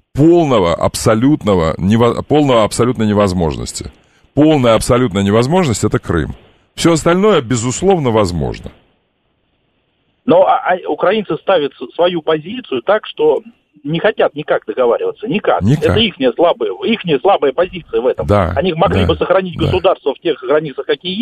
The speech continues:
Speaker 2: есть, но они абсолютно не то, что не гибкие даже, они это умышленно делают, вот эту
Speaker 1: Они
Speaker 2: попытку свою.
Speaker 1: вперты, они вперты, понимаете? Ну что, вот так вот. Они считают, что, но их же и кто-то подбадривает.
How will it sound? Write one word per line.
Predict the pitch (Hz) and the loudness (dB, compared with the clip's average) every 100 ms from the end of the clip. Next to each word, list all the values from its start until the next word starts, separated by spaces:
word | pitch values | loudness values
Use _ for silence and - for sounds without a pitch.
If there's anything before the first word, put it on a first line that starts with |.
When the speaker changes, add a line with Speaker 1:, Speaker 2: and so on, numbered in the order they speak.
| 285 | -2
Speaker 2:
есть, | - _ _ _ | -2 _ _ _
но | - | 0
они | 180 226 | 2 4
абсолютно | 190 - 214 208 185 | 2 -2 -4 -4 -6
не | 202 | -2
то, | 269 | -4
что | - | -2
не | 196 | -4
гибкие | 208 190 - - | -4 -8 -8 -6
даже, | 123 110 113 | 0 2 2
они | 147 | 0
это | 175 185 220 - - - | 0 0 -2 -4 -20 -6
умышленно | 175 214 294 - 156 135 | 0 2 2 0 -2 -2
делают, | 135 180 120 110 | 0 0 0 -2
вот | 139 | -2
эту | 147 - | -4 0
Speaker 1:
Они | 156 214 | 2 4
Speaker 2:
попытку | 220 - | 2 2
свою. | - 185 | 2 4
Speaker 1:
вперты, | 135 95 - 73 64 71 | 2 -2 -6 -6 -6 -4
они | 117 185 | 2 2
вперты, | - - 185 107 78 - 104 | 0 0 2 2 -2 -8 -10
понимаете? | - 95 123 143 98 - 76 69 - - _ _ | -6 -4 -2 0 -2 -4 -8 -10 -14 -20 _ _
Ну | 110 127 143 | -6 -2 0
что, | - - - | -2 -6 -6
вот | - - | -4 -6
так | - 85 - - | -2 -4 -4 -14
вот. | - - _ _ | -20 -20 _ _
Они | - 117 | -2 0
считают, | 151 143 - 139 127 | 2 0 2 2 2
что, | - 127 113 - - | 0 0 0 -4 -8
но | 101 | 0
их | 117 127 | 4 4
же | 107 | 2
и | 107 | 0
кто-то | - 110 104 | 0 0 2
подбадривает. | 127 127 190 170 98 67 57 - | 0 2 0 0 -2 -4 -8 -14